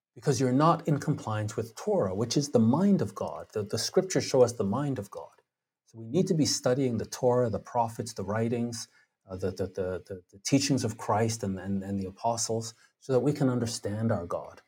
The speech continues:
And then when we're worshiping him, when we're loving him, when we're adoring him, we actually understand who it is we're speaking about. So this is just a wonderful, wonderful opportunity that we have. So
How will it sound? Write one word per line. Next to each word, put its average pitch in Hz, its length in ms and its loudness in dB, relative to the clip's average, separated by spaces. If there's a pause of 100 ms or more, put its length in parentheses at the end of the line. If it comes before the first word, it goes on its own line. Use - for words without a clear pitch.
(440)
And 117 140 0
then 127 60 6
when 127 160 6
we're 107 100 6
worshiping 135 640 6
him, 110 140 -2
when 107 160 0
we're 104 160 0
loving 135 480 6
him, 98 280 -6 (240)
when 127 140 -2
we're 117 180 2
adoring 147 640 6
him, 98 380 -6 (340)
we 143 100 4
actually 160 280 4
understand 135 580 2
who 135 160 4
it 123 100 6
is 120 220 4
we're 104 100 0
speaking 113 480 -6
about. 85 320 -16 (580)
So 107 200 -6
this 120 180 0
is 113 100 0
just 110 220 -2
a 101 60 -2
wonderful, 107 580 2
wonderful 107 420 0
opportunity 101 560 -10
that 92 160 -20
we - 260 -16
have. 98 100 -8
So 101 240 -6